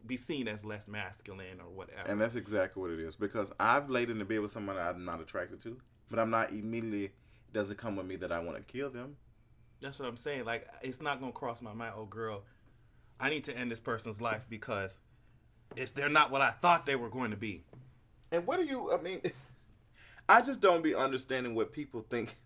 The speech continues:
Speaker 2: <laughs> Like, I, I just, and I know it 'cause I've been in p-, positions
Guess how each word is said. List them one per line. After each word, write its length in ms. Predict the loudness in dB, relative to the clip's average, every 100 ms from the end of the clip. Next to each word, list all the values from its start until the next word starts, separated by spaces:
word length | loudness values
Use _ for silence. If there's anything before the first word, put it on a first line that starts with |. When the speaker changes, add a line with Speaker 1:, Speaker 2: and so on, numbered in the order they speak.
| -16
Speaker 2:
<laughs> 60 | -16 -20 -20 -20 -20 -20 -20 -6
Like, 340 | 6 6 6 -2 -20 -20 -20 2
I, 280 | 4 8 6
I 20 |
just, 260 | 6 0 -2 -20 -20 -20 _ -20 -20 -20 -20 _ -20 -2
and 120 | 2
I 120 | 4 4
know 320 | 4 4 4
it 80 | 4
'cause 100 | 2
I've 180 | 2
been 140 | 2 0
in 120 | 0
p-, 200 | -4 -16 -20 -8
positions 640 | -2 2 2 0 -8